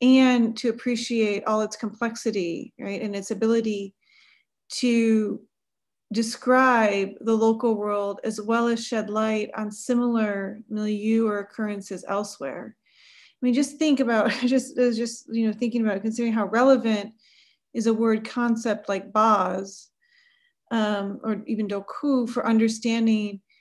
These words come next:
the localized yet also globalized reach of many political movements occurring, um, within and outside of Haiti today, like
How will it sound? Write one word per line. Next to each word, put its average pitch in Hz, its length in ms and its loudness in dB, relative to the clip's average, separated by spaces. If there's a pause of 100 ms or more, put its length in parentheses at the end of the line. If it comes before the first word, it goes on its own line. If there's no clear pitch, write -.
(520)
the 226 180 0
localized 220 840 2
yet 214 100 0
also 208 300 -4
globalized 208 580 -4
reach 208 240 -4
of 190 120 -8
many 220 240 2
political 208 520 -6
movements 190 460 -8
occurring, 196 760 -8 (540)
um, 196 460 -6
within 262 420 0
and 226 140 2
outside 214 380 -2
of 208 100 -10
Haiti 190 200 -10
today, 262 440 0
like 202 260 -2